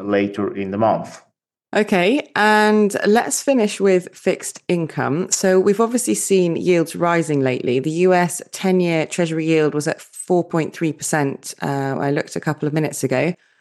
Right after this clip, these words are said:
Speaker 2: What are your thoughts on this? Are yields going to stay at these levels?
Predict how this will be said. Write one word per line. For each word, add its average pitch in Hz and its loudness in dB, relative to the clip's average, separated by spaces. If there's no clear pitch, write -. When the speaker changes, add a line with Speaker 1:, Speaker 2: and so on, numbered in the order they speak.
Speaker 2:
What 240 4
are - 4
your 240 6
thoughts 233 4
on 202 6
this? 156 2
Are 165 4
yields 190 2
going 180 0
to 170 -10
stay 180 0
at 214 -4
these 196 -2
levels? 202 -6